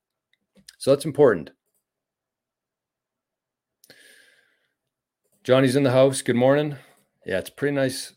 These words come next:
pretty nice view here, especially sunrise. And for the last three months, it's been pretty dark in, in this room in the morning. So it's nice to get some sunshine, some light,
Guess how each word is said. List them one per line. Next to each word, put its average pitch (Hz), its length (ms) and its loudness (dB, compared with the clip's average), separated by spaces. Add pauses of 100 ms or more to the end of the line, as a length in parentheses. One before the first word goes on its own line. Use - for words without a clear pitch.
(160)
pretty 143 180 -2
nice 127 200 -2
view 98 220 -8
here, 85 160 -8
especially 98 800 -10 (440)
sunrise. 80 680 -10 (140)
And 98 260 -12
for 107 120 -2
the 101 120 -4
last 110 340 -2 (180)
three 104 200 -6
months, 98 420 -8 (880)
it's 95 120 -12
been 92 200 -6
pretty 110 260 -4
dark 85 500 -8 (580)
in, 87 120 -14
in 90 220 -14
this 85 220 -12
room 82 260 -12
in 82 80 -14
the 80 60 -14
morning. 78 340 -12
So - 160 -6
it's 85 120 -8
nice 110 240 0
to - 80 -12
get 98 140 -2
some 92 140 -8
sunshine, 101 520 -4
some 85 180 -10
light, 87 320 -2